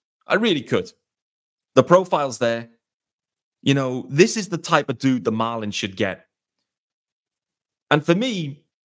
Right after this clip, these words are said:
it's a huge missed opportunity. They didn't go and get Tim Anderson and that year of control. And I,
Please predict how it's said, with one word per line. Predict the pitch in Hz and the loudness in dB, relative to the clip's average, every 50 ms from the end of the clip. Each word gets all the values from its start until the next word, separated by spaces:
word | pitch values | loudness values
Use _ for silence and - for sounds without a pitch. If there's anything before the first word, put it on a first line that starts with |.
| _ _ _ _ | _ _ _ _
it's | - 202 - - - | -2 -2 0 0 -2
a | 185 156 | -2 -2
huge | 143 - - - - 208 254 269 254 208 196 170 143 151 | -2 -6 -10 -8 0 2 2 2 2 0 -2 -4 -2 0
missed | 160 170 175 175 - | 0 0 0 0 -2
opportunity. | 156 143 156 - - 165 151 143 123 110 | -2 -2 -4 -4 -2 -2 -2 -2 -4 -4
They | - 127 131 127 | -2 -2 -2 -2
didn't | 123 123 170 196 214 214 175 127 | -2 0 0 0 0 -2 -4 0
go | 139 160 165 175 | 2 2 2 2
and | 165 151 120 | 0 -2 -2
get | 147 139 - - | -2 -2 -2 -4
Tim | - 160 147 143 | -4 -4 -2 -2
Anderson | 139 123 120 117 120 117 - 117 104 98 101 - _ _ _ _ _ _ _ _ _ _ _ _ _ _ _ _ - | -4 -4 -4 -6 -8 -6 -6 -6 -8 -8 -10 -14 _ _ _ _ _ _ _ _ _ _ _ _ _ _ _ _ -4
and | 127 127 120 123 - _ _ _ | -2 -2 -2 -6 -12 _ _ _
that | 131 143 127 - | 0 0 0 0
year | 143 143 160 160 160 | 0 0 0 2 0
of | 156 - | -2 -4
control. | - 151 - - 143 127 117 113 110 - - - _ _ _ _ _ - | -4 -4 -2 -2 -2 -2 -2 -4 -6 -8 -12 -20 _ _ _ _ _ -4
And | 104 110 | -2 -2
I, | 117 | -4